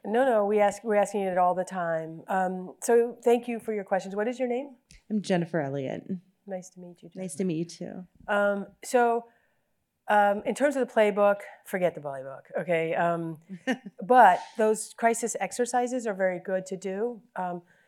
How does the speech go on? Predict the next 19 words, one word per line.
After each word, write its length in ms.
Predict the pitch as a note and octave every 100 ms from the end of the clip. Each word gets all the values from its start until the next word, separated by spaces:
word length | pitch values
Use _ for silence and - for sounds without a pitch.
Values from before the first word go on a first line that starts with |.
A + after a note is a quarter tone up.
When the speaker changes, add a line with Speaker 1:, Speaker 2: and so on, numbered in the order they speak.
| _ -
Speaker 1:
because 320 | A3+ C4 A#3+ -
in 100 | B3+
the 140 | C4+
end, 140 | D4 A#3
you 80 | A3
don't 260 | B3 B3
really 180 | A#3 A3+
need 160 | A3 G#3
a 40 |
playbook. 600 | - - G3+ G3+ G#3 G3+ -
You 160 | - G#3
need 200 | G#3 G3+
to 80 | F#3
have 160 | F#3
your 100 | F#3+
muscles 460 | F#3 F3 - F3 -
ready 240 | E3 D#3+
to 100 | D#3+
go. 280 | E3+ C#3 G2